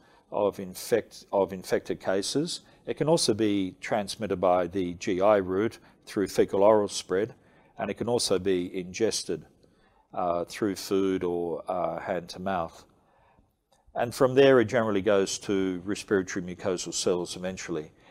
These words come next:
It may also replicate first in the G I tract. The virus possessing a single-stranded R N A genome wrapped in a nuclear capsid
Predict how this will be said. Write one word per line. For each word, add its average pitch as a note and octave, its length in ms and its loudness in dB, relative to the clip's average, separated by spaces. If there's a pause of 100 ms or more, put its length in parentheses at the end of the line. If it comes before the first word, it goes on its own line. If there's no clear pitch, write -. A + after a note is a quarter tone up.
(140)
It A2+ 80 -4
may C3+ 180 6
also D3 240 6
replicate G2 560 2
first - 300 -4
in F2+ 60 -12
the E2+ 80 -10
G E2+ 220 -10
I D#2+ 140 -6
tract. - 460 -10 (320)
The G#2+ 100 -4
virus B2 380 10
possessing G#2 520 0
a F#2 40 -10
single-stranded G2+ 800 -4
R F#2 200 0
N F2+ 80 -6
A F2+ 160 -8
genome A2 640 -6 (340)
wrapped A#2 400 6
in G2+ 200 -8
a F#2+ 40 -6
nuclear F#2+ 460 -4
capsid F2 540 -6